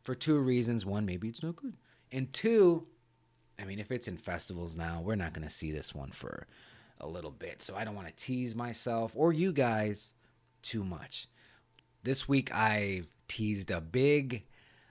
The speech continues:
announcement, so let's get right to it here. Guys, I'm gonna be calling it quits. It was a good run, but I'm going to officially be calling it quits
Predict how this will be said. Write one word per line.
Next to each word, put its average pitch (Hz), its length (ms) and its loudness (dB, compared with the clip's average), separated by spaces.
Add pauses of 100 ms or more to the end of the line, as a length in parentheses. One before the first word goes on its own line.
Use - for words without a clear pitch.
(120)
announcement, 85 800 -6
so - 220 -10
let's 80 300 -10
get 82 300 -12
right 80 320 -8 (500)
to 78 240 -8
it 85 80 -8
here. 82 520 -6
Guys, 143 800 2 (920)
I'm 85 240 -8
gonna 113 340 0
be 113 140 -2
calling 104 500 0
it - 120 -6
quits. - 520 -10 (2000)
It 117 120 2
was 127 180 4
a 123 40 4
good 151 260 8
run, 160 340 6
but 120 140 4
I'm 101 240 -2
going 120 380 -2
to 120 500 -2
officially 113 920 0 (260)
be 95 100 -8
calling 127 360 0
it 147 120 -2
quits - 480 2